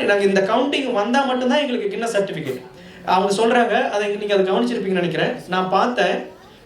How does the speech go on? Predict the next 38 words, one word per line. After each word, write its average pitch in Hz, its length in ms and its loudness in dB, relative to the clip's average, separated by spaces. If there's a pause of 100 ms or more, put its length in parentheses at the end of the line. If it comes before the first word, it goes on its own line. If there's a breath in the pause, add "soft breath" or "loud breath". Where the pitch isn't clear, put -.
இதுல 196 200 4
எத்தனை 190 260 2
பேர் 269 220 2
குவாலிஃபைடு 226 500 2
அப்படிங்கறத 202 420 -2
சொல்றதுக்கு 196 400 0
முன்னாடி 226 260 0
எத்தனை 196 340 2
பேர் 262 300 2
டிஸ்குவாலிஃபைடு 254 760 2
ஆயிருக்காங்கிறத 196 800 -2
நான் 185 240 0
அனௌன்ஸ் 196 320 -4
பண்ண 170 160 -2
போறேன் 156 300 -2
அப்படின்ட்டு 170 300 0
ஒரு 233 120 2
ஸ்பாஸ் 196 300 0
விட்டாங்க. 147 320 -6 (480 loud breath)
எல்லாருக்கும் 247 420 4
எகிருது 214 440 2
பி 165 180 -2
பி. 185 160 -4 (300)
ஏன்னா 202 240 2
அதுல 190 220 2 (320)
நாலு 247 300 2
பேர் 311 180 0
டிஸ்குவாலிஃபைடுனா 247 760 0
கூட 254 120 0
எங்களுக்கு 202 280 -4
சர்டிபிகேட் 190 500 -4
கிடைக்காது. 131 400 -4 (340 loud breath)
அவங்க 156 220 2
ஏன்னா 247 200 4
ஒவ்வொருத்தரோட 247 580 2
ஸ்டெப் 226 280 -2
மூவ்மெண்ட்டையும் 226 460 0
பார்த்துட்டு - 340 -2